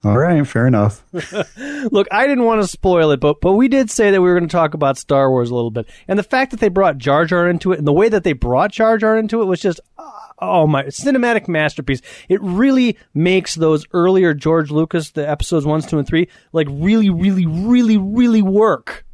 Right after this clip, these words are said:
Speaker 2: I couldn't
Speaker 1: How do
Speaker 2: believe
Speaker 1: you,
Speaker 2: it.
Speaker 1: how do you even remember the name Boss Nass? <laughs>
Speaker 2: Well, after watching episode seven, he was such an influential character that how could you not
Speaker 1: Oh.
Speaker 2: remember him?
Speaker 1: Oh, right, right.
Speaker 2: <laughs>
Speaker 1: Yeah.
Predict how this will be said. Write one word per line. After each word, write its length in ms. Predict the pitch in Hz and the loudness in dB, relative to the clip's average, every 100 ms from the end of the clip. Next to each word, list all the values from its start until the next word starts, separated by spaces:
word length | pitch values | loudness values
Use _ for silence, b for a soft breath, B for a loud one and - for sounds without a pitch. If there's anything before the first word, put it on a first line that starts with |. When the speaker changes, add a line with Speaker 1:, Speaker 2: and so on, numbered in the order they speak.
| - - _ - | -20 -20 _ -10
Speaker 2:
I 100 | - | -4
couldn't 240 | 226 196 | 0 2
Speaker 1:
How 60 | 170 | 4
do 20 | |
Speaker 2:
believe 200 | 151 110 | 4 2
Speaker 1:
you, 60 | 113 | -2
Speaker 2:
it. 100 | _ | _
Speaker 1:
how 200 | - 180 | -8 -2
do 60 | 240 | 2
you 100 | 247 | 4
even 240 | 226 185 | 4 2
remember 420 | 143 123 135 147 143 | 2 2 2 2 0
the 160 | 117 | 2
name 320 | 104 104 165 | 0 2 2
Boss 380 | 92 87 82 - | 2 0 -2 -2
Nass? 560 | 101 - 151 - - - | -2 0 -2 -2 -4 -4
<laughs> 40 | - - _ 156 202 208 - - | -12 -20 _ -16 -12 -12 -12 -4
Speaker 2:
Well, 440 | 214 156 120 - B B | 0 2 0 -4 B B
after 320 | 220 - 190 | -2 0 2
watching 560 | 190 196 190 214 196 170 | 2 2 0 2 2 2
episode 540 | 180 185 196 185 160 151 | -2 0 0 0 -2 -2
seven, 420 | - 247 349 175 | -2 0 2 2
he 80 | 156 | 2
was 140 | 139 | 2
such 180 | 180 165 | -2 -4
an 80 | 160 | -4
influential 640 | 170 170 160 151 151 160 131 | -2 -2 -2 -2 -2 -4 -6
character 520 | - 202 302 - 123 | -4 -2 -4 -4 -4
that 280 | 117 120 - b b | -4 -6 -8 b b
how 140 | 185 | -4
could 180 | 190 208 | -2 0
you 120 | 135 135 | 2 4
not 240 | - - | 4 4
Speaker 1:
Oh. 40 | 190 | 4
Speaker 2:
remember 480 | 160 143 127 127 | 4 2 0 -2
him? 320 | 117 117 104 98 _ - | -2 -4 -8 -18 _ -4
Speaker 1:
Oh, 220 | 143 127 | 0 0
right, 420 | 117 131 117 101 _ _ _ | 0 0 0 -2 _ _ _
right. 320 | 117 110 101 - B B | 0 0 -2 -8 B B
Speaker 2:
<laughs> 140 | B | B
Speaker 1:
Yeah. 360 | 113 107 95 | -2 0 -2